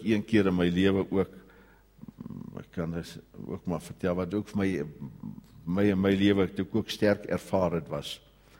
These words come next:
toe ek nou daar van Zambië af terugkom en nou wil ek kom studeer en ek, my vrou en my twee kindertjies, toe kom daar 'n derde enetjie by en ons was daar in die kinderhuis, huisouers daar en, eh,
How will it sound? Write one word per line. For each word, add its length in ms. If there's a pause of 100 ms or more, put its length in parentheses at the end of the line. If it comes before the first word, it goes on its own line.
(440)
toe 120
ek 120
nou 80
daar 280
van 240
Zambië 400
af 160
terugkom 600
en 80
nou 120
wil 140
ek 80
kom 200
studeer 680
en 120 (640)
ek, 320
my 160
vrou 360
en 120
my 120 (360)
twee 200 (120)
kindertjies, 560
toe 120
kom 200
daar 200
'n 80
derde 440
enetjie 320
by 320
en 120
ons 120
was 120
daar 160
in 120
die 80
kinderhuis, 640 (800)
huisouers 680
daar 380
en, 140
eh, 120